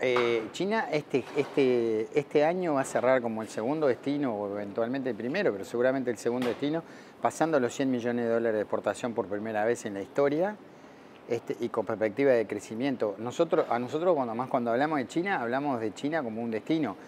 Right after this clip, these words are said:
pero dentro de China hay muchos clientes. Conaprole le vendía muy poquito, hoy tiene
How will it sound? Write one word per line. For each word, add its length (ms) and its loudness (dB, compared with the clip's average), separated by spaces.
pero 180 2
dentro 240 4
de 80 2
China 220 -2
hay 60 0
muchos 260 -2
clientes. 460 0
Conaprole 500 2
le 100 2
vendía 360 0
muy 160 -6
poquito, 360 -2
hoy 200 6
tiene 320 -8